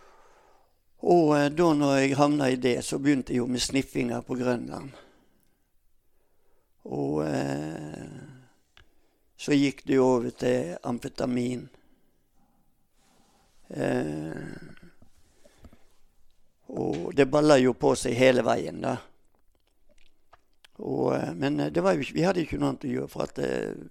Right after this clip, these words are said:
på dagen så bodde vi jo på Gr-, på Grønland, nede i T-banen og alt det, og på kvelden så bodde vi i trappeoppganger, eh, containere. For jeg var jo ikke alene, vi var jo, det var flere der som, eh, som hadde o-,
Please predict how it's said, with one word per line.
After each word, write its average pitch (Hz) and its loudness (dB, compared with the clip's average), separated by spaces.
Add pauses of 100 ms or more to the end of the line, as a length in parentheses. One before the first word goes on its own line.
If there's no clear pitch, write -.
(480)
på 165 -6
dagen 131 2
så 143 -12
bodde 147 2
vi 127 2
jo 131 -2
på 131 -6
Gr-, - -8
på 131 -8
Grønland, 131 0
nede 123 -4
i - -12
T-banen 135 -2
og 151 -8
alt 135 -12
det, 82 -8
og - -14 (460)
på - -8
kvelden 123 0
så 156 -8
bodde 151 2
vi 135 0
i 131 -6
trappeoppganger, 131 -4
eh, 143 -10
containere. 135 -4 (340)
For - -14
jeg 131 0
var 147 6
jo 123 2
ikke 135 -6
alene, 135 -6
vi 151 -12
var 147 -8
jo, 143 -10
det 151 -16
var - -10 (520)
flere - -2
der - -12
som, - -14
eh, - -18 (840)
som 143 -8
hadde 123 0
o-, 143 -6